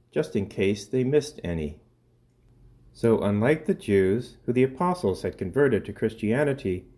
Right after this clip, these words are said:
here Paul had no common background or foundation from which to build. So what does he do? What is his strategy? He begins from where they are at.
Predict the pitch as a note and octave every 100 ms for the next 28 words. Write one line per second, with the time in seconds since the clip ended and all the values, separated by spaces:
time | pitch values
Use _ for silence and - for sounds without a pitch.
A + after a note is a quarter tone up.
0 | _ _ _ _ _ A2+ A2+ C#3+ C#3 G#2
1 | G2+ A2 A2 A2+ B2+ C3 C3 C#3+ C#3+ C#3
2 | D3 E3 - F2+ F2 D#2 G2+ G2+ B2+ B2+
3 | C3+ C#3 C#3 F#2+ F2+ A2+ A#2 F2 - -
4 | E2 A2+ A#2 F#2+ E2 - _ _ _ _
5 | _ _ _ _ - F#2+ G#2 G2+ G#2+ A2+
6 | A2 A2+ C#3 F#3 - _ _ _ _ _
7 | G2+ G2+ - A#2+ C3+ D3+ C#3+ - C#3+ D3
8 | D3 E3 F3+ - _ _ _ _ _ _
9 | _ _ D#3 D#3+ F3 F#3 C3+ G#2 - G#2
10 | G#2+ A2+ C3 B2+ C3 - A#2+ - C3 A2
11 | E2 -